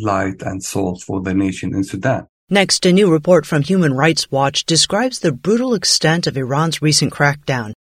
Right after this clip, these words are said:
Speaker 2: To stop mass protests, security forces tortured, killed,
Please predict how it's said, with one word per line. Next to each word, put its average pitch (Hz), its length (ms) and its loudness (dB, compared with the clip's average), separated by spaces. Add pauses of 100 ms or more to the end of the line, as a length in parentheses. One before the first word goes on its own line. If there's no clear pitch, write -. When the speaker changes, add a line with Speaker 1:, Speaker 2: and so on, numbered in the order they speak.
(140)
Speaker 2:
To 131 60 -2
stop 202 460 0
mass 170 240 2
protests, 151 720 -4
security 247 480 -2
forces 175 580 0
tortured, 233 440 0 (160)
killed, 196 300 2